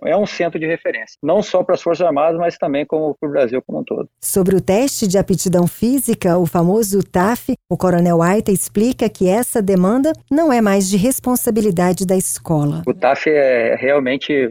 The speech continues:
Speaker 1: bastante famoso, né? Mas essa é uma pergunta que, que sempre nos fazem. A escola já foi responsável por essa tarefa.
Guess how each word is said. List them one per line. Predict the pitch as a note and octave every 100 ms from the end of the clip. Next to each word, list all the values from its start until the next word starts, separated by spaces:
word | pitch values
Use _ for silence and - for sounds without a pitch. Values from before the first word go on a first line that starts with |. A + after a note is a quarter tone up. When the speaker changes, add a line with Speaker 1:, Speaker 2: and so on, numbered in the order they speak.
| -
Speaker 1:
bastante | B2 A#2 C#3+ C#3+
famoso, | - F#3+ C3+ A#2 A2+ A2+
né? | B2 - -
Mas | D3+ D#3+ C#3+
essa | F3 F#3+
é | G#3+
uma | G#3
pergunta | G#3+ D3+ G3 G3
que, | - G#3 G3 F3 D3 C3
que | -
sempre | - G3 F#3 A3
nos | G#3
fazem. | C#3 B2+ A2+ - _ -
A | C#3+
escola | - A2 F3+ F3
já | D3+ G#3+
foi | - - A#3
responsável | A3 - F3 - D3+ E3 E3+ -
por | D3
essa | D3 E3+
tarefa. | G2 G2 A#2